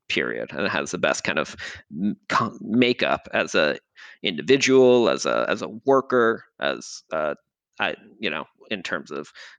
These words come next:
potential for skill development, in terms of basketball I Q, and, and let that individual develop without the expectation that they're going to be contributing in year one to a championship, um,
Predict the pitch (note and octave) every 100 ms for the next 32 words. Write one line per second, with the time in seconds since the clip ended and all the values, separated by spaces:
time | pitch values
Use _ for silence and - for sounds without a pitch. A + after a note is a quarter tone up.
0 | - G2+ F#2+ - - - - C3+ A#2 A2
1 | A2+ G#2 G#2+ F#2 E2+ C2+ D2 C#2+ B1+ C2+
2 | - - _ _ _ _ B2 F#2 - G#2
3 | D2 D#2 - - C3 C3+ B2+ - - -
4 | - _ - F2 D#2+ D2 D2 - F#2+ D#2
5 | C2+ C#2+ - - G#2 G#2 - F#2 D2 F#2+
6 | D#2 F2 - D2+ C#2 - G2+ G#2+ D#2+ C#2+
7 | - A2 G#2+ E2+ E2 G#2 E2 G2 - D#2
8 | - - F#2 - C2+ D#2 E2 F2 F#2 -
9 | F2+ - F#2+ - A#2+ A2+ G#2 G2+ C#2 D#2+
10 | B2 A2+ A2+ F#2 G2+ E2+ D#2 - G2 -
11 | G2+ D#2+ D#2+ - D2 C#2 _ _ _ -
12 | - _ E2+ E2 D#2+ D2+ D2